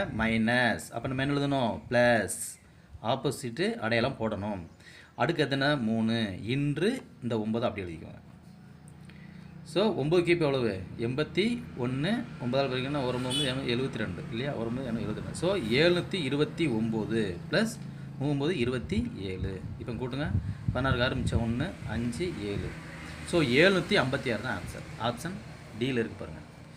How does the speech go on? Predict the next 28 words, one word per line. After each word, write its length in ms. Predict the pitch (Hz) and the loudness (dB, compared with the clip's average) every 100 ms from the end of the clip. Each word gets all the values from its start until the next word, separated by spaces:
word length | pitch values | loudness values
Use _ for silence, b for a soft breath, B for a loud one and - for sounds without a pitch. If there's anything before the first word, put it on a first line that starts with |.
| B B B | B B B
So, 60 | - 135 | 0 0
இந்த 120 | 127 135 143 | 2 0 2
மாதிரி 160 | 175 147 | 2 2
method 280 | 123 151 151 - 123 | 0 -2 -2 -4 -4
கண்டிப்பா 380 | 131 156 160 135 | -2 0 2 2
கேட்பாங்க. 300 | 127 120 123 170 175 113 | 2 0 0 -4 -4 -4
இதுக்கு 200 | 120 113 - | -2 -4 -4
ஃபார்முலாவே 720 | 120 127 170 180 170 143 170 160 | 2 6 8 6 4 2 4 2
இருக்கு. 220 | 123 110 | 2 0
இந்த 120 | 110 107 | 0 2
நாலு 180 | 127 147 | 4 2
கொஸ்டின் 240 | 135 139 160 | 0 -2 -2
நம்ம 120 | 139 135 | -2 0
சொல்லி 140 | 127 120 | -2 -2
கொடுத்துருக்கோம் 400 | 120 117 110 107 | -4 -4 -2 -2
பாருங்க. 200 | 104 139 123 | -2 -4 -2
இதுக்கு 180 | 117 107 | -4 0
formula 380 | 113 151 165 135 | 6 6 6 0
இருக்கு. 180 | 95 87 - B B B | 0 -8 -10 B B B
இந்த 140 | 117 110 - | -4 -2 0
formula 540 | 117 139 180 185 175 156 | 6 8 8 8 4 4
வச்சு 240 | 151 160 | 2 0
நீங்க 140 | 143 120 | 2 0
apply 240 | 117 147 151 120 | 0 0 0 2
பண்ணீங்கன்னா 340 | 113 117 147 - - | 0 0 -2 -4 0
timing 360 | 113 143 147 120 101 113 | 2 2 0 -2 0 0
ரொம்ப 360 | 123 151 175 120 | 0 0 -2 -2
பிடிக்கும். 380 | 110 98 98 | -4 -4 -8